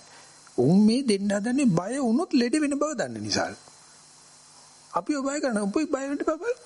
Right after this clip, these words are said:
උඹලා නිකන් හිටපළයි" කියනවා. කියනවා "පුළුවන් නම් සුද්දෙකුට වෙලා අපේ වීදුරක වතුර බොන්න කියලා බඩයක් නැද්ද කියලා බලන්න" කියලා. අපිට බඩයක් නැද්ද කියලා. පිස්සු. අපිට බඩයක් නැහැ.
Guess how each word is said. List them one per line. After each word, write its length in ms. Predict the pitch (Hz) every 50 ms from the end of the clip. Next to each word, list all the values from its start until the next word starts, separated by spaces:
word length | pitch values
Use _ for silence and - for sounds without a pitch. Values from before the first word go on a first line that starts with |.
| - -
උඹලා 260 | - - 330 285 285
නිකන් 180 | 320 294 311 240
හිටපළයි" 340 | 175 - - - - 107 95
කියනවා. 320 | - - 107 - - - - - - - - - - - - - - -
කියනවා 360 | - 214 233 269 277 277 247
"පුළුවන් 300 | 208 220 208 208 214 208
නම් 120 | 196 196 160
සුද්දෙකුට 380 | 180 202 175 190 208 202 196
වෙලා 160 | 190 190 180 160
අපේ 160 | - 190 175
වීදුරක 320 | 185 180 165 185 180 170
වතුර 260 | 165 160 151 - -
බොන්න 220 | 190 202 196 190 170
කියලා 180 | - 214 185
බඩයක් 280 | 170 175 165 170 147 123
නැද්ද 180 | 123 117 - 131
කියලා 240 | 117 123 131 127
බලන්න" 220 | 123 113 113 110 104
කියලා. 260 | 107 101 98 - - - - - - - - - - - - - -
අපිට 260 | - 196 - - 254 311
බඩයක් 180 | 330 302 214 180 156
නැද්ද 220 | 143 139 123 120 120
කියලා. 280 | 123 113 104 95 95 - - - - -
පිස්සු. 440 | - 269 285 277 - - - 277 151 196 202 - - - - - - - - - - - - - - - - - - - - - - - -
අපිට 220 | 202 220 311 339
බඩයක් 340 | 339 403 403 440 453 466 480
නැහැ. 340 | - - - - - 107 107